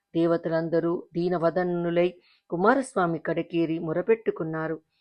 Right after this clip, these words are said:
కురామ-, కుమారస్వామి పరిస్థితిని గమనించాడు. దేవతలకు ధైర్యం చెప్పాడు. శివ పంచాక్షరి మంత్రాన్ని జపించాడు. పాశుపత్రాస్త్రాన్ని మిగిలిన అస్త్రాలన్నింటినీ సమకూర్చుకున్నాడు. తారకుడు చక్రవ్యూహమును పన్నాడు. పద్మవ్యూహమును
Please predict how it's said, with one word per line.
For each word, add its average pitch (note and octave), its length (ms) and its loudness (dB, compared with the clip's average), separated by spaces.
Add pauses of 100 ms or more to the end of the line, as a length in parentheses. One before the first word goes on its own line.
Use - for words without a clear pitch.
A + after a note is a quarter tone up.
(260)
కురామ-, E3 400 2
కుమారస్వామి E3 920 0
పరిస్థితిని E3+ 580 -8
గమనించాడు. E3 600 -4 (460)
దేవతలకు G#3+ 520 8
ధైర్యం E3 360 2
చెప్పాడు. D#3+ 540 -2 (280)
శివ F3 220 4
పంచాక్షరి G#3 600 0
మంత్రాన్ని F#3 520 0
జపించాడు. E3 720 -2 (420)
పాశుపత్రాస్త్రాన్ని G#3+ 1120 2
మిగిలిన F3 520 2
అస్త్రాలన్నింటినీ G3+ 1000 0 (260)
సమకూర్చుకున్నాడు. D#3 1040 -4 (380)
తారకుడు F3+ 420 6
చక్రవ్యూహమును F#3+ 840 2
పన్నాడు. D#3+ 560 -2 (400)
పద్మవ్యూహమును F#3+ 840 4